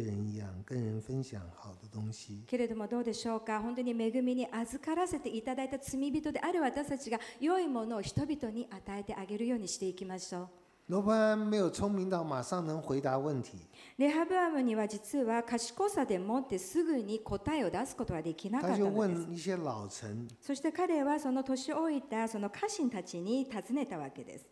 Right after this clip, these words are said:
Speaker 1: 怎么样呢？要怎么回答他们？
Speaker 2: どうやってそのヤロブアムに答えたらいいのかと。
Speaker 1: 二-，十二章第七节。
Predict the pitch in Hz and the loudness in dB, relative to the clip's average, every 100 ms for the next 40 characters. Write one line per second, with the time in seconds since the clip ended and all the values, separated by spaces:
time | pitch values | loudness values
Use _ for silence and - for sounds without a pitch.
0 | - 143 135 156 165 147 143 143 - 165 | -10 -4 -2 0 0 0 -2 -4 -4 -4
1 | - 131 147 135 143 127 127 127 120 117 | -2 -4 -4 -4 -4 -4 -4 -6 -6 -10
2 | - - 254 311 294 247 247 - 277 294 | -14 -8 0 2 2 0 -2 -2 0 0
3 | 294 226 226 247 226 220 220 233 - 214 | -2 -2 2 2 4 2 0 0 -2 0
4 | 240 240 220 202 226 226 180 269 330 269 | 2 2 0 -2 -4 -4 -4 -2 0 -2
5 | 151 220 320 262 170 - 143 165 - _ | 0 2 2 2 -2 -6 -10 -12 -18 _
6 | _ _ _ - 190 180 165 143 - - | _ _ _ 0 2 4 2 -4 -12 -20
7 | - _ - - 185 196 175 175 175 165 | -20 _ -12 0 4 4 4 0 0 -4
8 | 135 - 170 143 110 107 | -8 -10 -10 -8 -8 -8